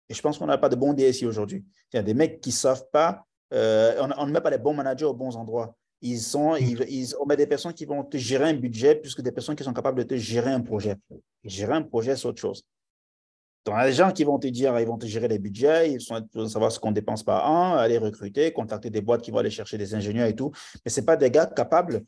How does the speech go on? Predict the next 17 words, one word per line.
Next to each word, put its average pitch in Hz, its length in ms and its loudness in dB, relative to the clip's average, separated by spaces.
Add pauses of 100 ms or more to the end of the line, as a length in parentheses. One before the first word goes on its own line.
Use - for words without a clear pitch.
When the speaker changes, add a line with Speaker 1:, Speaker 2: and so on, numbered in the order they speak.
(380)
Speaker 1:
de 123 80 -8
pouvoir 147 600 4
mettre, 139 460 -2 (440)
euh, 117 560 2
les 113 260 -4
ingés 135 460 -4 (260)
dans 120 260 -4
un 156 120 -2
contexte 156 360 0
suffisamment 139 360 -4
confortable 151 500 -2 (520)
pour 147 120 -8
qu'ils 143 240 -6
mènent 139 240 -4
des 127 100 0
bonnes 131 240 0
actions 156 460 -4